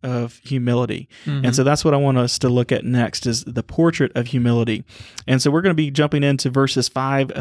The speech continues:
Speaker 1: through eleven now.
Speaker 2: Mm-hmm.
Speaker 1: And so I'm just gonna read that whole section here, um, a-, as we get ready to jump into this section of Scripture.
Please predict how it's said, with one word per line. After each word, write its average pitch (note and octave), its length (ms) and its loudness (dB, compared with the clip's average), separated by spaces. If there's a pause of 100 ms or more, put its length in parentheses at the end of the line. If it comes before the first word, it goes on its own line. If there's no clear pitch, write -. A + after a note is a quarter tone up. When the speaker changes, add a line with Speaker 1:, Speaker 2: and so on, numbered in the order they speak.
Speaker 1:
through C3+ 180 2
eleven B2+ 400 0
now. A#2 300 -2 (280)
Speaker 2:
Mm-hmm. C#3+ 220 -8
Speaker 1:
And B2+ 260 2
so D3+ 200 2
I'm F3+ 120 -2
just A3+ 140 0
gonna F#3 160 0
read C#3 220 2
that C#3+ 200 6
whole C#3+ 180 4
section B2 420 2
here, B2 420 0
um, B2 220 -2
a-, - 60 -6 (120)
as B2+ 180 0
we B2+ 60 -2
get C3 140 -2
ready B2 180 2
to A#2 60 -2
jump C3 220 2
into B2 160 0
this B2 160 0
section B2+ 360 -6
of A2+ 80 -8
Scripture. A#2 480 -4